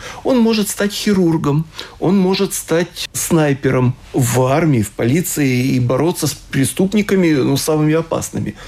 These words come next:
Он будет делать то же самое. Он будет использовать тот же потенциал, но только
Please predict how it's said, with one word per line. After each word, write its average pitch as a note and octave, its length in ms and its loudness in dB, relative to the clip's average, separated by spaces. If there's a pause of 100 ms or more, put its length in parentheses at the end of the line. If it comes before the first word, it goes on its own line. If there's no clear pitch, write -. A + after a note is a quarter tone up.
(180)
Он F#3+ 160 4
будет G3 240 2
делать G#3 280 0
то E3 100 0
же D#3+ 100 -2
самое. - 420 -2 (420)
Он E3+ 160 4
будет G#3+ 240 0
использовать G3+ 520 0
тот F#3 140 -2
же F3+ 100 -2
потенциал, - 600 -4 (240)
но D#3+ 120 2
только B3+ 480 -2